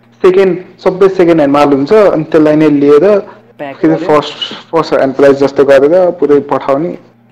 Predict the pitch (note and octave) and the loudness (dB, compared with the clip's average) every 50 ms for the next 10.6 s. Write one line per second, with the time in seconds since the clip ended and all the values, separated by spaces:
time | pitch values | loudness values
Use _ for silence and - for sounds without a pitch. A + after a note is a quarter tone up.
0 | _ _ _ _ _ _ _ _ _ _ _ - - C3+ D#3+ E3+ F3+ F#3 F3 F3+ | _ _ _ _ _ _ _ _ _ _ _ -18 -14 -12 -10 -10 -10 -10 -10 -12
1 | F3 F3 E3+ D#3+ D#3 - E3+ D3+ E3+ D3+ D#3+ D3+ D3+ D#3 E3 D#3 C3 A#2+ B2 A#2+ | -14 -14 -16 -16 -16 -16 -18 -16 -16 -14 -12 -14 -12 -12 -14 -14 -14 -14 -14 -12
2 | D3 D#3 C3 A#2 A2 A2 A2 A2 C#3+ C#3 - _ _ _ _ _ _ _ _ _ | -12 -14 -14 -14 -18 -18 -18 -18 -20 -20 -20 _ _ _ _ _ _ _ _ _
3 | _ _ - G3 B3+ C4 - - C#3+ C#3+ D3 - - - - _ _ _ _ _ | _ _ -20 -20 -20 -20 -18 -14 -10 -8 -8 -8 -10 -12 -20 _ _ _ _ _
4 | _ _ - G3 - C4 - _ _ _ _ E3 D3+ E3 E3 E3 C#3+ B2+ B2+ C3+ | _ _ -20 -18 -18 -18 -20 _ _ _ _ -18 -16 -14 -12 -12 -12 -14 -16 -16
5 | C3 - E3 D#3+ D#3+ E3 C#3+ F3 E3+ D#3 C3+ B2 A#2 A#2 A#2+ - D3 D3+ C#3+ D3 | -16 -14 -14 -12 -12 -12 -12 -12 -12 -12 -12 -12 -12 -12 -10 -10 -8 -8 -8 -8
6 | D3+ D3 C#3+ C#3 C3 - D#3 D3+ D3+ D3 D3 C3 B2+ C3 C#3+ C#3 A2+ A2+ A2+ A2+ | -8 -8 -10 -10 -12 -14 -16 -14 -14 -14 -16 -18 -18 -18 -20 -18 -18 -18 -18 -18
7 | B2 B2+ B2 A#2 A2 A#2 A#2 _ _ _ _ _ _ _ _ _ _ _ _ _ | -18 -20 -20 -20 -20 -20 -20 _ _ _ _ _ _ _ _ _ _ _ _ _
8 | _ _ _ _ _ _ _ _ _ _ _ _ - A#2+ A2+ - _ _ _ _ | _ _ _ _ _ _ _ _ _ _ _ _ -20 -20 -20 -20 _ _ _ _
9 | _ _ _ _ _ _ _ - B2+ C3 C#3 C#3 C3+ B2+ B2+ C3 C#3 C3 - - | _ _ _ _ _ _ _ -14 -6 -2 0 0 0 0 0 -2 -4 -8 -14 -20
10 | _ _ _ _ _ B2+ C3 C#3 B2+ A#2 A#2 | _ _ _ _ _ -20 -18 -18 -18 -20 -20